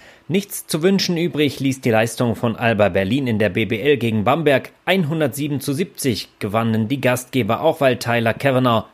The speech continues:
zwanzig Punkte warf und sieben Rebounds holte. Meister Bayern München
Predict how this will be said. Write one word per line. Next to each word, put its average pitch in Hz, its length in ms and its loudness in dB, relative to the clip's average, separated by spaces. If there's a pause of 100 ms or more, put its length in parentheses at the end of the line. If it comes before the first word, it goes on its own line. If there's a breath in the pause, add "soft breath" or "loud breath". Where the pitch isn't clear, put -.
(140)
zwanzig 135 580 -2
Punkte 165 340 0
warf 135 240 2
und 160 180 -4
sieben 143 340 0
Rebounds 120 600 0
holte. 110 400 0 (540 soft breath)
Meister 95 320 -2
Bayern 110 320 2
München 143 400 0